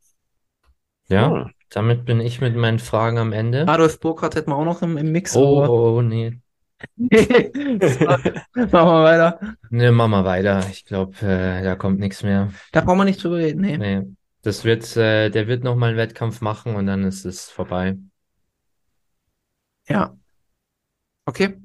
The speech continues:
Speaker 3: wir machen, wir machen mal den Kessel zu, wir machen mal einen Sack zu.
Speaker 1: Äh, Sack zu, machen wir. Danke an alle, die den Podcast gehört haben. Auch alle, die immer interagiert haben mit den Posts,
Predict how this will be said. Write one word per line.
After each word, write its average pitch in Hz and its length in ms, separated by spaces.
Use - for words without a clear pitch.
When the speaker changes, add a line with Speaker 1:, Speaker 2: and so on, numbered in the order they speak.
Speaker 3:
wir 190 140
machen, 165 220
wir 165 80
machen 170 160
mal 175 80
den 156 120
Kessel 156 300
zu, - 160
wir 175 80
machen 160 140
mal 160 60
einen 151 80
Sack 160 220
zu. 196 320
Speaker 1:
Äh, 104 320
Sack 110 320
zu, - 180
machen 120 340
wir. 113 580
Danke 120 500
an 113 120
alle, 113 300
die 107 640
den 107 240
Podcast 120 960
gehört 117 420
haben. 147 440
Auch 104 180
alle, 110 320
die 110 300
immer 107 380
interagiert 117 640
haben 120 240
mit 104 160
den 104 140
Posts, 120 640